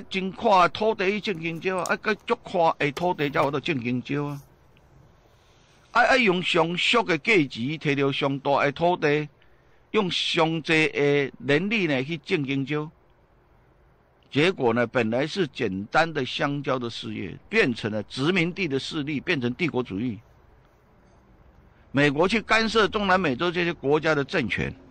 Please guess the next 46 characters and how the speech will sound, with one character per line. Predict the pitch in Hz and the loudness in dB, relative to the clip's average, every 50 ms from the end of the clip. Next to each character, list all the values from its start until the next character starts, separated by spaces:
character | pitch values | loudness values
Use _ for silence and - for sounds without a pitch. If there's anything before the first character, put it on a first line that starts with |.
| - - - - - - - - - - - - - - | -20 -20 -20 -20 -20 -20 -20 -20 -20 -20 -20 -20 -14 -2
培 | - 156 185 226 | 0 2 4 4
养 | 220 170 156 | 4 4 2
他 | 147 180 185 185 | 4 4 4 4
介 | - - - - - - - - - - 214 202 170 135 123 | 2 0 -12 -20 -20 -20 -20 -20 -2 2 4 4 6 4 2
意 | 120 78 117 117 113 76 | 0 -2 -6 -6 -6 -4
的 | 113 117 113 | -4 -4 -4
政 | - - 202 160 127 | -2 -2 0 0 0
权 | 101 - 104 95 95 104 117 123 - - - | 0 0 -2 -2 -2 -2 -4 -6 -8 -10 -6
的 | 120 113 | -4 -2
人 | 107 98 95 | -2 -2 -4
做 | 107 - 147 139 | -2 -2 -4 -4
总 | 151 151 160 | -2 -6 -4
统， | 180 165 123 101 - _ _ _ _ _ - - _ - - _ _ _ - - - - | -4 -4 -4 -6 -12 _ _ _ _ _ -20 -20 _ -20 -20 _ _ _ -20 -20 -20 -6
然 | - 127 139 | 0 2 4
后 | 160 180 | 4 4
用 | 185 170 160 | 4 0 0
国 | 139 139 143 160 | 0 0 2 2
家 | 165 175 175 165 | 4 4 4 4
利 | 165 165 180 | 4 2 -2
益 | 160 - 170 165 | -4 -4 -6 -8
输 | 156 - 165 151 | -6 -6 -8 -6
送， | - 180 143 107 - - - - - - - _ _ _ - _ _ - - - _ _ _ - _ _ _ _ _ | -2 -2 -4 -4 -6 -14 -20 -20 -20 -20 -20 _ _ _ -20 _ _ -20 -20 -20 _ _ _ -20 _ _ _ _ _
把 | 135 165 190 | 2 2 2
土 | - - - 131 123 123 | 2 -2 -4 -4 -4 -4
地 | - - 247 226 180 | -2 0 2 2 2
呢 | 160 151 139 127 | 2 2 2 2
拿 | 120 113 113 117 | 2 2 0 0
去 | 117 - 220 220 175 | 0 -2 -4 -2 -2
呢 | 151 131 120 117 107 78 - - - - | -2 -2 -2 -4 -6 -8 -12 -16 -10 -2
听 | - 190 | -2 0
美 | 185 147 127 | 0 0 -2
国 | 107 90 110 123 | -2 -2 -2 -2
的 | 147 | -2
话。 | 156 160 190 170 - - _ - - - - - _ - - - - - _ - - - - - _ | -2 0 0 0 0 -2 _ -20 -20 -20 -20 -20 _ -20 -20 -20 -20 -20 _ -20 -20 -20 -20 -20 _
联 | - 135 170 202 | -2 0 2 4
合 | 202 185 | 2 2
水 | 165 - 175 190 | 2 2 0 2
果 | 170 156 147 | 2 2 0
公 | 175 196 196 | 0 -4 -6
司 | 185 - 190 | -6 -4 -4
呢 | 190 190 165 143 123 113 | 0 0 2 2 0 0
就 | - 170 170 | -2 -4 -4
叫 | - - 190 165 139 | 0 2 2 2 2
当 | 127 - 160 175 180 170 | 2 2 0 0 0 -2
地 | - 180 156 | -4 -4 -4
的 | - 147 139 135 123 | -2 -2 -2 -2 -4